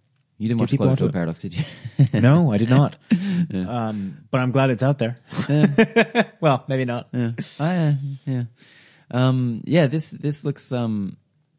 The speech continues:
Speaker 1: this looks tamer than the last trailer we saw, I thought, which was really trippy, just, like, remember
Speaker 2: Yeah.
Speaker 1: the, there was this crazy,
Speaker 2: That
Speaker 1: like,
Speaker 2: was more
Speaker 1: fucking images.
Speaker 2: atmospheric
Speaker 1: Yeah, yeah, yeah.
Speaker 2: and,
Speaker 1: And I was
Speaker 2: and
Speaker 1: like, "Oh,
Speaker 2: kind of weird.
Speaker 1: man, that looks fucked up." But, um, this looks a little more standard, but, uh,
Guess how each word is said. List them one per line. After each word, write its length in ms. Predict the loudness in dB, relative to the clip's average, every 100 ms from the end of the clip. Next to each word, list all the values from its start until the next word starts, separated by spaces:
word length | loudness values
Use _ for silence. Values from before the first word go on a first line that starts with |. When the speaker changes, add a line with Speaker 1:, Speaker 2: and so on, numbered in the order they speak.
| _
Speaker 1:
this 100 | -2
looks 140 | -2 0
tamer 400 | 0 2 0 0
than 520 | 0 0 0 -4 -6
the 100 | -4
last 320 | -2 -2 -4
trailer 220 | -6 -4 -4
we 80 | -6
saw, 180 | -6 -8
I 80 |
thought, 240 | -6 -6 -6
which 180 | -8 -8
was 140 | -8
really 380 | 0 2 2 0
trippy, 380 | -2 -4 -4 -6
just, 220 | -8 -8
like, 280 | -8 -8 -18 _ _ _ _ _ _ -8
remember 200 | -2 0
Speaker 2:
Yeah. 60 | 0
Speaker 1:
the, 40 |
there 160 | -2 -4
was 120 | -4
this 100 | -8
crazy, 340 | -8 -4 -2 2
Speaker 2:
That 60 |
Speaker 1:
like, 60 | 2
Speaker 2:
was 100 | 6
more 160 | 4 4
Speaker 1:
fucking 260 | 2 0 0
images. 220 | 0 0 0 2
Speaker 2:
atmospheric 120 | 2
Speaker 1:
Yeah, 80 | 2
yeah, 180 | 2 2
yeah. 60 | 0
Speaker 2:
and, 80 | 0 -4 -2
Speaker 1:
And 40 |
I 80 | 0
was 80 | 0
Speaker 2:
and 100 | -2
Speaker 1:
like, 20 |
"Oh, 80 | -2
Speaker 2:
kind 40 | -4
of 100 | -4
weird. 100 | 0
Speaker 1:
man, 160 | 2 0
that 80 |
looks 160 | -2 -4 -12 -4
fucked 260 | -4 -2
up." 240 | -4 -4 -4
But, 220 | -6 -4
um, 320 | -2 -2 -6 -8
this 180 | -6
looks 140 | -8 -8
a 40 |
little 200 | -8 -6
more 160 | -8 -10
standard, 440 | -10 -8 -8 -8
but, 260 | -8 -8 -6
uh, 180 | -6